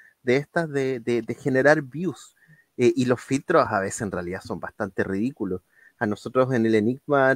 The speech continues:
también nos han llegado algunos mensajes bastante estúpidos y bastante tontos de, de YouTube. A mí me <laughs> han bloqueado videos de la naturaleza a través de Facebook, de, que en realidad es totalmente incomprensible. Pero,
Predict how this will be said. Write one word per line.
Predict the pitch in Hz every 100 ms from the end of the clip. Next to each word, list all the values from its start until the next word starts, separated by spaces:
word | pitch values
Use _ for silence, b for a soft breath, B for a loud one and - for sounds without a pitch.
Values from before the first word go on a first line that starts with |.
| 127
también | 113 101 113
nos | 135 131
han | 123
llegado | 117 110 117 123
algunos | 120 104 127 131
mensajes | 123 101 - 143 151 - 160 - _ _ _
bastante | 110 - 104 98 -
estúpidos | 104 _ 101 107 104 110 110
y |
bastante | 98 - 107 - 101
tontos | 101 101 - 110
de, | 110 107 107
de | 101 101
YouTube. | 101 90 139 180 _ _ _ _ -
A | 113
mí | 180
me | 190 151
<laughs> |
han | 190 165 151
bloqueado | 139 135 156 160 156 143
videos | 135 123 143 147 143 139 123
de | 127
la | 123
naturaleza | 123 120 101 98 139 - 98 90 b b b
a | 107
través | 104 110 123
de | 123
Facebook, | 107 147 - 131 107 - -
de, | 104 92 110
que | - 113
en | 110
realidad | 110 104 117 123
es | 123
totalmente | - 104 113 120 120 127
incomprensible. | 117 117 104 95 85 - 202 131 90 - _ _ _ _ _ _
Pero, | - 139 139 135 127 123 117